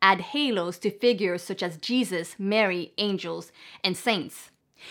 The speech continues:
It is true that wings and sun crowns can also be found in other mythologies, not only in ancient Greeks, like the wings on the Mesopotamian gods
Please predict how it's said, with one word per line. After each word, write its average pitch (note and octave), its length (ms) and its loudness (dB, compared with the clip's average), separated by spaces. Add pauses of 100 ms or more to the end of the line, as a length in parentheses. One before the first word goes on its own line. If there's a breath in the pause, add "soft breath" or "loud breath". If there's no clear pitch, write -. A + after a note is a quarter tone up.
(120 loud breath)
It E4+ 140 2
is A#4+ 200 6
true F4+ 440 2
that F#3+ 240 4
wings G#3 400 2
and F#3+ 180 -2
sun B3 320 0
crowns E3+ 460 -4
can G#3 200 -2
also B3+ 280 4
be G3 100 0
found F#3 320 4
in F#3 160 -2
other G#3 240 4
mythologies, F3+ 800 2 (260 loud breath)
not A3+ 220 6
only F#3 400 0
in F#3+ 220 -4
ancient F3+ 420 -4
Greeks, - 440 -4 (340 loud breath)
like G#3 200 4
the G#3 80 8
wings G3+ 440 2
on F#3+ 140 2
the F3 240 0 (280 loud breath)
Mesopotamian F#3+ 840 0
gods B3+ 600 10